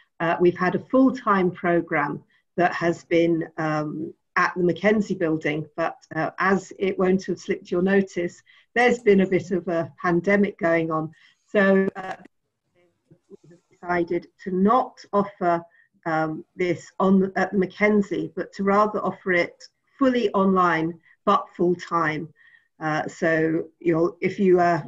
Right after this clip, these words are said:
remember Tay Park House, that's, uh, certainly where I started, uh, working with C M E about twelve years ago. Uh, so unfortunately, we'll not be doing that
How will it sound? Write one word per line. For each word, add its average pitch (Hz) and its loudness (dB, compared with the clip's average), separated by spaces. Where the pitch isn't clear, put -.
remember 208 2
Tay 220 0
Park 220 2
House, 247 0
that's, - -10
uh, 180 0
certainly 180 0
where 180 2
I 185 4
started, 165 -4
uh, 160 -4
working 165 -4
with 165 -4
C 160 -4
M 165 -2
E 156 -2
about - -8
twelve 160 -6
years 170 -2
ago. 151 -4
Uh, 156 -4
so 175 2
unfortunately, 220 2
we'll 208 4
not 214 0
be 196 0
doing 185 2
that 175 0